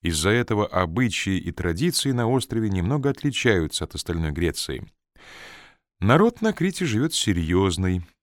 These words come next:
и во время Второй мировой войны — немцы столкнулись там с ожесточенным сопротивлением.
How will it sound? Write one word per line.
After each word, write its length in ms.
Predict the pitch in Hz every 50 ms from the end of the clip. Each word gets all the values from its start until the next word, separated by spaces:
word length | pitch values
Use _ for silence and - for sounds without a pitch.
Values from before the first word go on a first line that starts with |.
| _ _ _ _ _ _ _ _ _ _ _ - _ _ _ _
и 160 | - 76 78
во 140 | 73 78 82
время 320 | 82 82 107 127 127 120 95
Второй 360 | - - - 87 92 98 92
мировой 320 | 85 85 80 82 85 80
войны — 440 | 71 76 76 76 85 120 151 151 - _ _ _ _ _ _ _ _ _ -
немцы 440 | - 90 113 143 147 - - -
столкнулись 640 | 123 - - 113 98 85 - 101 117 131 120 104 -
там 220 | - 113 117 113
с 100 | 101 -
ожесточенным 680 | 101 95 95 90 - - 85 - - 98 107 113 110 107
сопротивлением. 1080 | - - 113 - - 101 - - 107 95 90 87 85 80 76 76 73 73 69 69 67